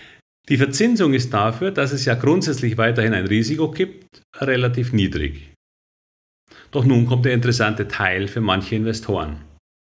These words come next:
Denn wenn die Gesellschaft in den nächsten Jahren erfolgreich ist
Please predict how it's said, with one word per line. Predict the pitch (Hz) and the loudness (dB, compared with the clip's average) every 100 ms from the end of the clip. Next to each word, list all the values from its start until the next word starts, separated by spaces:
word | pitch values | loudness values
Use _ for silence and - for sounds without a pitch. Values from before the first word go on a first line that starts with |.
| _ - - - - | _ -20 -20 -20 -2
Denn | 135 | 0
wenn | 151 190 | 2 2
die | 165 | 0
Gesellschaft | 156 156 175 196 208 202 | 0 2 0 0 -4 -2
in | 151 | -2
den | 135 | 0
nächsten | 135 147 123 135 | 2 0 -4 -2
Jahren | 117 117 | -2 0
erfolgreich | 110 123 131 110 76 | 0 2 2 0 -2
ist | 71 73 - - | -6 -10 -14 -20